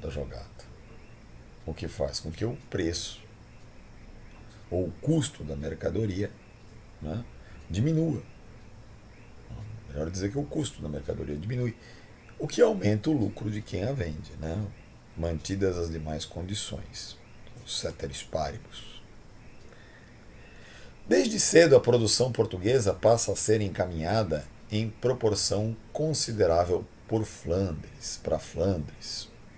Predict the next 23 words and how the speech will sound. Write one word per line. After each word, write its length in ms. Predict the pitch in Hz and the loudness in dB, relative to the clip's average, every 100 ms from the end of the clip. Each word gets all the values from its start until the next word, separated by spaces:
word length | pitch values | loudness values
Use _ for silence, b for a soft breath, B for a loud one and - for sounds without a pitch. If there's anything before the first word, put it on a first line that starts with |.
| B B B B | B B B B
Quando, 220 | - 151 | 4 4
em 80 | 143 | 4
mil 160 | 135 - | 2 6
quatrocentos 600 | 156 - 113 - 113 104 | 6 6 2 2 2 0
e 40 | |
noventa 360 | 92 85 95 87 | 0 0 -2 -2
e 60 | |
seis, 300 | 78 82 80 | -2 -2 -2
o 40 | 82 | -2
governo 520 | 82 78 101 135 117 | -2 0 0 0 -2
português, 520 | 104 92 82 71 69 | -4 -6 -6 -6 -6
sob 220 | - 80 | -4 0
a 60 | 85 | 0
pressão 500 | - 85 - - 151 | 0 -4 -2 -2 2
da 100 | 110 | 2
baixa 360 | 80 80 80 80 | 4 2 0 -4
de 80 | |
preço, 360 | 76 - 71 - | -4 -6 -8 -6
res-, 180 | 82 80 | -6 -6
decidiu 500 | 104 101 - 78 76 | -2 -2 -2 -2 -2
restringir 640 | 107 110 95 90 71 76 | -2 -2 -4 -4 -2 -2
a 40 | 73 | -2
produção, 580 | - 67 - - 139 | -4 -6 -2 2 2